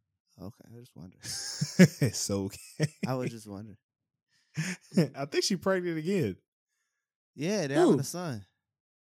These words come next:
Speaker 1: His wife.
Speaker 2: Um, Toby. Toby,
Speaker 1: They're having
Speaker 2: so,
Speaker 1: a son.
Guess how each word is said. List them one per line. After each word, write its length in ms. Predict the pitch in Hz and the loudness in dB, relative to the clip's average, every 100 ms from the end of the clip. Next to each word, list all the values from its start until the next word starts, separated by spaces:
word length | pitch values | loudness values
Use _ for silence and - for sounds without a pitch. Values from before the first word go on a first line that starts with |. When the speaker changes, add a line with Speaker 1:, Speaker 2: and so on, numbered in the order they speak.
| _ | _
Speaker 1:
His 120 | 127 131 | -10 -6
wife. 160 | 151 | -4
Speaker 2:
Um, 400 | 107 104 101 95 92 | -2 -2 -2 -4 -4
Toby. 500 | 117 123 113 110 98 | -2 0 0 -4 -4
Toby, 320 | - 165 185 | 0 2 2
Speaker 1:
They're 60 | |
having 100 | - 123 | 0 -2
Speaker 2:
so, 160 | 117 131 | -4 -6
Speaker 1:
a 40 | |
son. 180 | 123 90 | -6 -8